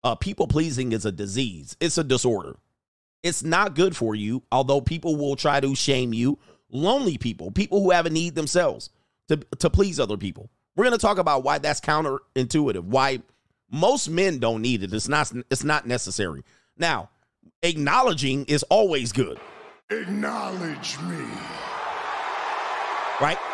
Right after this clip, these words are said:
Speaker 1: People being acknowledged, uh, acts of service and all of these love languages and stuff like that. But I think men today,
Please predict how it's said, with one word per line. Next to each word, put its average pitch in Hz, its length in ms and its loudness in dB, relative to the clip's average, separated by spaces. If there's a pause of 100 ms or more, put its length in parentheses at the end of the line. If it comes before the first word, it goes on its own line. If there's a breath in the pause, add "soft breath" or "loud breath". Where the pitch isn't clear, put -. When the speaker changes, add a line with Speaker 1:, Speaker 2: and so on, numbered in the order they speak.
Speaker 1:
People 233 240 2
being 196 280 2
acknowledged, 151 840 0
uh, 127 280 2
acts 165 260 -2
of 147 120 0
service 131 440 2
and 117 100 -4
all 127 200 2
of 131 80 -2
these 127 200 -2
love 127 240 4
languages 104 520 -4
and 107 100 -4
stuff - 240 -2
like 92 200 -4
that. 82 220 -4 (680)
But 151 80 4
I 143 80 4
think 226 320 -2
men 165 300 2
today, 131 460 -2